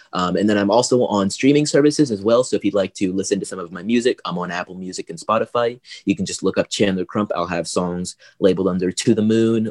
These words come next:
or Walk Away or the Patriot Gen Z Mix. I have a, I'm, I try to spread myself to as many platforms as I can. So if you can think of it as a platform,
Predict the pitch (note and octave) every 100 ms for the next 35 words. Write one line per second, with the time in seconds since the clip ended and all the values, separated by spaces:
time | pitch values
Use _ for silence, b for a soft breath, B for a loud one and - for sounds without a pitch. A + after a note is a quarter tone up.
0 | - F2 E2+ E2 F2+ G2 - G2 G#2 G#2
1 | - D#2 D#2+ - - F2 F#2+ D#2+ F#2 F2+
2 | G2 G#2 A2+ - - - B B B B
3 | F2+ F2+ F#2+ G#2+ G#2+ G2+ - G#2 - C3
4 | C3 - B2 A#2+ A#2+ B2 G#2+ F#2+ A2 A#2
5 | - A#2+ - G#2+ G#2 G2 F#2 B2+ A#2+ -
6 | A2 - A2 C3 C3+ C3+ C3 A#2 - -
7 | C#3 - F2+ F2+